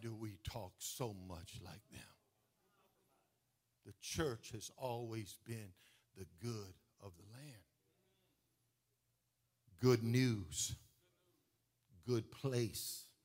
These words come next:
good people. Church, why do you talk like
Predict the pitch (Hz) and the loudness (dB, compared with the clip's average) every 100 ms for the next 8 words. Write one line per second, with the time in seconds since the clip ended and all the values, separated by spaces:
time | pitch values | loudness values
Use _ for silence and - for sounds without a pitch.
0 | _ _ _ _ _ _ _ _ - 107 | _ _ _ _ _ _ _ _ -2 0
1 | 92 - - 127 98 113 104 - _ _ | 0 -4 -8 -8 -8 -16 -20 -20 _ _
2 | _ _ _ _ _ _ _ _ _ _ | _ _ _ _ _ _ _ _ _ _
3 | _ - - 139 - - - - _ _ | _ -12 0 0 0 -6 -16 -18 _ _
4 | _ _ _ _ _ _ _ _ _ 90 | _ _ _ _ _ _ _ _ _ -2
5 | 123 147 156 117 113 104 120 117 - 104 | 0 0 -4 -6 -6 -6 -6 -6 -8 -8
6 | 107 104 _ 101 107 | -8 -10 _ -4 -4